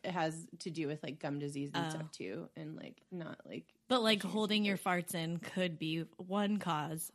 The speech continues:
Speaker 2: of <laughs>
Speaker 1: Yeah.
Speaker 2: chronic
Speaker 1: It,
Speaker 2: halitosis.
Speaker 1: it's, it's, it's a thing. I, I read it on the internet. It's a
Speaker 2: It's real.
Speaker 1: science
Speaker 2: Yeah.
Speaker 1: thing.
Speaker 2: <laughs>
Speaker 1: Um, so don't,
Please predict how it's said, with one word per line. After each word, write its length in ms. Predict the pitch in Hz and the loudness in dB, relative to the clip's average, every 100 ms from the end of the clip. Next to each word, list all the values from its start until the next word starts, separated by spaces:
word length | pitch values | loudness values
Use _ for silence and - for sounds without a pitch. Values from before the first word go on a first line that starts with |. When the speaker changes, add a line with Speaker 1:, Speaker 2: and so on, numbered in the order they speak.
| - | 2
Speaker 2:
of 340 | 208 202 190 247 - - | 4 4 2 -2 -2 -20
<laughs> 220 | - 233 | -10 2
Speaker 1:
Yeah. 240 | 226 247 | 6 8
Speaker 2:
chronic 340 | 208 202 208 - | 6 6 4 2
Speaker 1:
It, 80 | |
Speaker 2:
halitosis. 240 | - 202 214 | -2 -4 -2
Speaker 1:
it's, 580 | - 208 208 190 - - - _ _ _ _ _ _ - | 4 6 6 4 -2 -6 -12 _ _ _ _ _ _ 2
it's, 220 | 214 - - - - | 2 2 -6 -4 -2
it's 160 | 190 | 0
a 100 | 226 | 0
thing. 380 | 226 165 147 170 - | 0 -2 -2 -6 -2
I, 280 | 170 165 175 185 - - | 0 2 0 -4 -10 0
I 140 | 175 | 2
read 220 | 202 190 185 | 4 4 4
it 100 | 180 | 2
on 140 | 180 | 0
the 100 | 180 | 0
internet. 540 | 156 151 147 139 143 - | 0 0 -2 -2 -4 -8
It's 320 | - 156 160 - - | -6 -6 -6 -12 -6
a 160 | 170 | -4
Speaker 2:
It's 140 | 160 - | -2 -2
real. 120 | - | -2
Speaker 1:
science 380 | - 156 160 - | -2 -4 -4 -6
Speaker 2:
Yeah. 220 | 202 180 165 - _ _ _ _ _ _ _ _ | -4 -4 -6 -14 _ _ _ _ _ _ _ _
Speaker 1:
thing. 180 | 165 127 | -4 -2
Speaker 2:
<laughs> 100 | 165 226 - _ _ _ _ - | -2 -6 -8 _ _ _ _ 6
Speaker 1:
Um, 480 | 226 226 226 220 220 | 8 8 6 4 2
so 200 | - 214 | 2 0
don't, 520 | 185 233 226 240 208 | 2 4 4 4 0